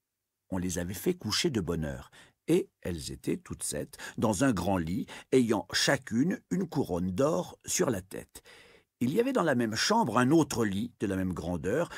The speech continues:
Ce fut dans ce lit que la femme de l'ogre mit coucher les sept petits garçons, après quoi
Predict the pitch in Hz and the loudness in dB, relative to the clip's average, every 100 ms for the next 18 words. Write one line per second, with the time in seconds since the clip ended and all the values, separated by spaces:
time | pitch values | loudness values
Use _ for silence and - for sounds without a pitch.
0 | - - 175 156 - 139 - 110 117 - | -8 2 4 4 0 -2 -2 -2 -2 -2
1 | 90 69 87 - - 104 78 - 107 131 | -6 -6 -6 -6 -4 -4 -4 -6 -4 -4
2 | 85 78 90 120 117 113 151 - 131 117 | -2 -2 0 0 2 2 2 0 -2 0
3 | 123 151 127 113 - 180 - - 131 - | 2 2 2 4 4 2 0 -4 -4 -2
4 | 107 104 - 117 147 147 - - _ - | 0 0 0 0 0 0 -8 -18 _ -2
5 | 120 - 82 - 98 110 | -2 -2 -10 -4 -2 -2